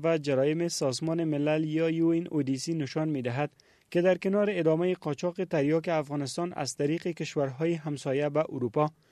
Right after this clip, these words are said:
قاچاق مواد مخدر مصنوعی یا کیمیاوی نیز از کشورهای آسیایی به بازارهای اروپا افزایش یافته است.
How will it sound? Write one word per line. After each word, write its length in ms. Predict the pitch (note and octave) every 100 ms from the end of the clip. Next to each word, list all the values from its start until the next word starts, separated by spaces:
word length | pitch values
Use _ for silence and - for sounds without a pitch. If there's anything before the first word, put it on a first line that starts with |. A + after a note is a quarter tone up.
| _ _
قاچاق 420 | F3 E3+ G#3+ -
مواد 380 | G3+ F3+ E3 E3+
مخدر 580 | F3 E3 D3+ C#3 E3 F3
مصنوعی 440 | E3 C#3 - D3+ F3
یا 260 | E3+ E3+
کیمیاوی 560 | E3+ D#3+ D3 C#3+ D3 F3
نیز 320 | E3+ F#3 F3
از 200 | D3 C3+
کشورهای 640 | D#3 - D3 C#3 F3+ F#3
آسیایی 560 | - C#3+ C3 D3 D#3 F3
به 240 | D3+ E3+
بازارهای 680 | D#3+ D3 C3+ C3+ C#3 E3 F3+ D#3
اروپا 400 | C#3+ C#3 D3+ D3
افزایش 560 | C#3+ C#3 D#3+ G#2+ -
یافته 300 | - A#2+ B2+
است. 260 | B2 A#2